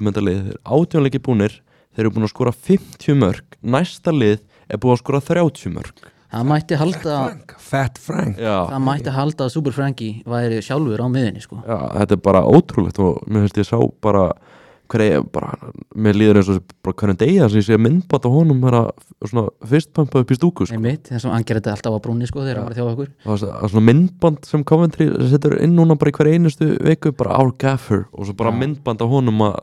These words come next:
Speaker 1: að, þarna hylla stuðningsmennina einhvern veginn.
Speaker 2: Mér fannst, ég hef alltaf verið, sko,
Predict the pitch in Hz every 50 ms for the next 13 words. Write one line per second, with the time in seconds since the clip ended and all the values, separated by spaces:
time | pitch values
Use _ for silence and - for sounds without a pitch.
0 | - - - 90 92 90 - _ _ - - - - - _ _ - 113 107 104
1 | 110 107 127 123 - 117 107 - 131 117 101 - 98 90 87 87 82 90 92 87
2 | - - - _ _ _ _ _ - 110 110 107 - 120 151 165 - - - -
3 | - - - 95 120 117 117 127 151 160 156 156 165 - - 165 160 156 165 185
4 | 202 190 170 160 - - 160 156